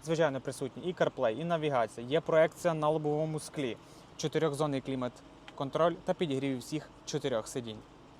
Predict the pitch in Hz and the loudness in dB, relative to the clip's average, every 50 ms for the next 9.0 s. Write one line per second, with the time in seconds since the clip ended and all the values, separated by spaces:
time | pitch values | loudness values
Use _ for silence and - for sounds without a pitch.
0 | - - - - - - - - - - - - - - - 127 127 123 127 127 | -20 -20 -20 -20 -20 -20 -20 -20 -20 -20 -20 -20 -14 -8 -4 -4 -2 -2 -2 -2
1 | 135 151 156 143 127 123 123 120 123 123 - 120 107 113 113 - - - - - | -2 -4 -4 -6 -6 -6 -8 -8 -8 -8 -8 -8 -8 -8 -10 -12 -14 -20 -20 -20
2 | - - - - - - - 120 120 110 107 104 101 104 104 101 98 92 - - | -20 -20 -20 -20 -20 -20 -12 -8 -6 -4 -4 -6 -6 -8 -8 -8 -10 -12 -16 -20
3 | - - - - - - - 143 139 131 131 139 139 127 - 123 117 120 120 113 | -20 -20 -20 -20 -20 -12 -8 -6 -6 -4 -4 -6 -6 -6 -8 -10 -8 -8 -8 -8
4 | - - - 123 113 - - - - - - - 117 113 117 139 156 - - - | -8 -8 -10 -10 -10 -12 -18 -20 -20 -20 -16 -12 -8 -6 -6 -6 -6 -8 -20 -20
5 | - - - - - - - - - - - - - - - - 139 143 156 147 | -20 -20 -20 -20 -20 -20 -20 -20 -20 -20 -20 -20 -20 -20 -18 -16 -8 -6 -6 -2
6 | - 202 185 170 147 135 123 - - - - - - - - - - - - - | 0 -2 -2 0 -2 -6 -6 -8 -16 -20 -20 -20 -20 -20 -20 -20 -20 -20 -20 -10
7 | - 147 - - - 131 123 123 135 135 127 - 123 113 113 110 104 110 127 139 | -10 -10 -10 -6 -6 -6 -6 -4 -6 -8 -8 -10 -8 -8 -8 -8 -4 0 2 2
8 | 139 127 107 - 127 117 123 139 139 165 170 147 151 143 151 175 170 143 127 117 | 4 2 0 -2 -6 -10 -8 -6 -6 -6 -6 -6 -6 -2 0 0 0 0 -2 -6